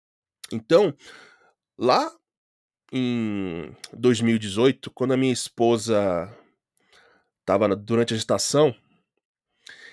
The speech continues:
e ela viu umas notícias sobre o dia da conscientização do autismo,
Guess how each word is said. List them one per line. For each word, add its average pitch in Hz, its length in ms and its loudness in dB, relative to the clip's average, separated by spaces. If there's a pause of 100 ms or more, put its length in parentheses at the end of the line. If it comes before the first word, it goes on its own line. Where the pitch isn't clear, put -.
(140)
e 107 100 -2
ela 117 180 4
viu 113 220 0
umas 123 180 2
notícias 123 520 -2
sobre 127 180 0
o 117 40 -6
dia 113 260 0
da 104 120 2
conscientização 104 1080 -4 (120)
do 107 120 -6
autismo, 104 680 0